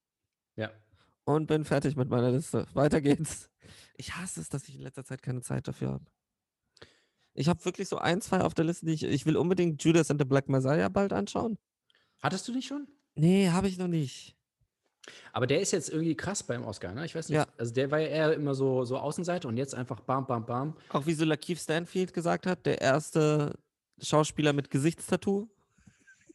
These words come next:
Speaker 2: <laughs> wurde nominiert. Mega. <laughs> Ah.
Speaker 1: Ja, die beiden. Und, äh,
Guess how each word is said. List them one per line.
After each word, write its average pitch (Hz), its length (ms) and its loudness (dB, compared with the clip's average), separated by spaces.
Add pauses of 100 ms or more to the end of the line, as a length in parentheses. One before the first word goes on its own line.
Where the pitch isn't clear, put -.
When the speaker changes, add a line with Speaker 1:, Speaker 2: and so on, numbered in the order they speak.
Speaker 2:
<laughs> 254 1000 -4
wurde 170 240 4
nominiert. 180 520 2 (180)
Mega. 151 440 -2 (560)
<laughs> - 160 -6 (1300)
Ah. 131 400 -8
Speaker 1:
Ja, 117 80 -4
die - 100 -4
beiden. 123 380 2
Und, 117 540 -2
äh, 101 260 0